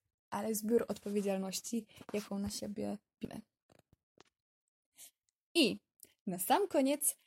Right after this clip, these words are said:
chciałabym wam polecić coś. Em, no i właśnie, nie wiem, jak to do końca powiedzieć, bo, e...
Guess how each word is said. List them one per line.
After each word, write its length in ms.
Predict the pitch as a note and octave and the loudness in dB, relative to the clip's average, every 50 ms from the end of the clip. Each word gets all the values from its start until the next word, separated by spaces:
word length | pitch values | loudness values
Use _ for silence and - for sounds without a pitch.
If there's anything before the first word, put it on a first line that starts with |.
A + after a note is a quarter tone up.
| _ _ - - | _ _ -14 -6
chciałabym 460 | - - A3+ A#3+ C#4 C4 B3+ B3+ B3 | 0 2 4 4 4 4 2 2 2
wam 220 | A#3 A3 A3 A3 G#3+ | 2 2 0 0 0
polecić 640 | - C#4 B3+ G#3+ G3+ - - A3+ A3 - - - - _ _ _ | 2 4 4 4 4 0 -2 -4 -2 -4 -4 -6 -6 _ _ _
coś. 440 | - - - - A3+ - - - - - _ _ - - - - - _ _ _ _ _ _ - | -2 0 0 0 2 0 0 -2 -4 -6 _ _ -20 -20 -20 -20 -20 _ _ _ _ _ _ 0
Em, 1080 | G#3+ G#3+ G#3 G#3 G#3 G#3 G3+ G3+ G3+ G3+ G3+ G3+ G3+ G#3+ G#3+ G#3+ G#3 G3+ G#3 G#3 G#3 - - - - _ _ _ - | 2 2 4 4 4 6 4 4 4 2 2 0 0 -2 -2 -2 0 0 0 0 -2 -2 -6 -10 -10 _ _ _ -2
no 80 | C4+ C4+ | 0 2
i 60 | C#4+ | 2
właśnie, 640 | C4 C#4 C#4 A#3+ - - - A#3+ G#3+ G#3 G#3 A#3 C#4+ | 2 2 2 2 2 0 0 0 0 2 2 2 4
nie 180 | C#4 C4 C4 A#3 | 4 4 4 4
wiem, 120 | B3 B3 | 4 2
jak 120 | A#3+ A#3+ - | 2 0 2
to 120 | - A#3 | 0 0
do 100 | A3+ A3+ | 0 0
końca 340 | - - C4 B3 - - A#3+ | 0 2 2 2 2 -2 -6
powiedzieć, 720 | - - A3+ A3 A3 G#3 F#3 F3+ F3+ F3+ G#3 - - - _ _ _ - | -2 -2 -2 2 4 4 4 4 4 0 0 0 -4 -8 _ _ _ 0
bo, 540 | G#3 G3+ G#3+ G#3 G#3 G3+ G3+ G3 G3 G3 G3 - G3+ | 2 4 6 8 8 8 8 8 8 6 4 4 2
e... 440 | G3+ G3 G3 G3 G3 F#3+ F#3+ G3 | 0 0 0 0 0 0 -2 -2